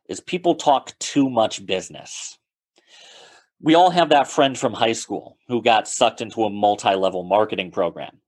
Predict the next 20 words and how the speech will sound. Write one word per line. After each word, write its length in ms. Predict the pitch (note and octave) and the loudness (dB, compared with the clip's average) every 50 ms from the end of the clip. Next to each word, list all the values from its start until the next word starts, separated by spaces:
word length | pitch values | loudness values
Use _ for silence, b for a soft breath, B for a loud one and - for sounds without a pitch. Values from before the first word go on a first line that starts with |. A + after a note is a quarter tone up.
| _ | _
that 240 | - F#2+ G2+ G2+ - | -4 -4 -4 -2 -2
they 140 | G2+ G#2 G2+ | -4 -4 -4
sell 600 | - - - A2+ G#2+ G#2 G2+ G2+ G2+ G2 F#2 - - | -4 0 2 2 4 4 4 2 2 0 -2 -6 -10
LuLaRoe 560 | G#2 G#2+ A#2 A#2+ A#2 A#2 A2+ A2+ A2 G#2 G#2 | -4 -2 0 2 4 4 4 4 2 2 0
pants, 580 | - - G#2+ G#2 F#2+ E2 - - - - - - B B B B B | -2 -4 -2 -2 -2 -4 -6 -8 -12 -14 -14 -14 B B B B B
they 100 | B G#2 | B -2
sell 300 | G#2 - - A#2+ A2 G2+ | -2 2 2 2 2 2
essential 500 | G2 - - B2 A#2 G#2+ - A#2+ A2 - - | -2 -2 0 0 0 0 0 -2 -2 0 2
oils, 460 | A2+ A2+ G#2+ G#2 F#2+ E2 B1 - - | 2 4 4 4 2 -2 -2 -6 -4
they 140 | - A2 G#2+ | -2 -2 -2
sell 260 | - - A#2+ A2 G2+ | 0 2 0 0 0
thirty-one 640 | - - - A2+ A2+ A2+ A2+ G#2+ G#2+ A#2 A#2 A2 G#2 | 0 -2 -2 0 0 0 -2 0 2 0 0 0 2
bags, 320 | G2 F#2+ F2 D2 - F2 | 0 0 -2 -2 -6 -8
they 140 | G2 G#2 G#2 | -8 -8 -6
sell 260 | G#2 - B2 F#2+ F#2 | -2 0 0 0 0
Cutco 420 | - - A#2+ A#2 - - B2 A2 G#2+ | 0 -2 -2 -2 0 -4 -4 -4 0
knives, 420 | A#2 A#2 G#2 F2+ F2 E2 - - B B B B B B | 2 0 2 0 -2 -6 -10 -16 B B B B B B
they 120 | - A2 A2+ | -2 -2 -2
sell 360 | A2+ - C3 A#2+ A2+ A2+ - - | 0 2 2 2 2 2 2 2
Herbalife, 640 | C3 C3 B2+ A#2 A#2 A2 G#2 F#2+ E2 - - - | 2 2 4 4 2 2 4 2 0 -2 -6 -14